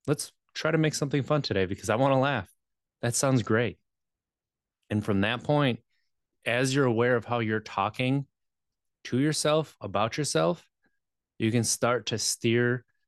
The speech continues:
the self-talk to, "I'm doing good. I'm proud of myself. I really stuck with my values and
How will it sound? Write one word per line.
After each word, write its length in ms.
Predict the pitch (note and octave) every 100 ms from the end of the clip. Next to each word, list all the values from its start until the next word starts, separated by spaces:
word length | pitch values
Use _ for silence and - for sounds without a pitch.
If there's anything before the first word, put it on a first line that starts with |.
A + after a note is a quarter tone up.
| _ _
the 100 | G2+
self-talk 760 | - A#2+ A2+ - - G#2 G2+ -
to, 380 | - F#2+ F2 F2 _ _ _ _ _ _ _ _ _ _ _ _ _ _ _ _ _ -
"I'm 100 | A2+
doing 220 | B2 A#2+
good. 340 | A#2 G#2+ E2+ - _ _ _ _ _ _ _ -
I'm 200 | A#2+ B2
proud 240 | A2+ A2+
of 80 | G2+
myself. 440 | F2 - F2 E2 -
I 100 | G#2+
really 760 | G2 F#2+ G#2 B2+ C3 C#3+ D3 _ _ _ _ _
stuck 580 | - - - A2+ A#2 -
with 380 | G2 G#2+ B2 A2+
my 180 | G2 F2
values 760 | F2+ G2 G#2+ B2 C#3 - - _ -
and 540 | G#2+ G2+ G2 F#2+